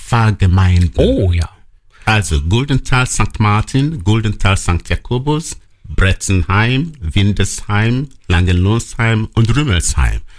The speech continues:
Speaker 1: Das sind die
Speaker 2: Wow.
Speaker 1: Pfarrgemeinden.
Speaker 2: Mhm.
Speaker 1: Es gibt aber auch Filialgemeinden. Beispielsweise Eckenroth, Schweppenhausen,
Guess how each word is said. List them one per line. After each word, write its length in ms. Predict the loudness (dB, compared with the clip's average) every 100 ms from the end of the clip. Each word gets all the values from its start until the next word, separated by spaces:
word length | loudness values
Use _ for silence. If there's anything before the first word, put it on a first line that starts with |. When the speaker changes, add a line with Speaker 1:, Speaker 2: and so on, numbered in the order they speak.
| -20 -12 -2
Speaker 1:
Das 200 | 0 0
sind 240 | -2 0
die 240 | 0 0 0
Speaker 2:
Wow. 300 | 0 2 2 0
Speaker 1:
Pfarrgemeinden. 1000 | -2 0 0 0 2 0 -2 -4 -10 -2
Speaker 2:
Mhm. 280 | 0 2 0
Speaker 1:
Es 180 | 0
gibt 180 | 0 0
aber 220 | 0 0
auch 160 | -2 -4 -10
Filialgemeinden. 1500 | -16 -4 -2 2 2 2 0 0 0 2 2 2 -2 -4 -8 -10 -18 -20 -20 _ _
Beispielsweise 880 | -4 -2 0 -2 -2 0 0 0 -4 -2
Eckenroth, 800 | -4 0 0 2 2 0 -2 -8 -16 -10
Schweppenhausen, 1200 | -2 -2 0 -2 0 0 2 0 -2 0 -2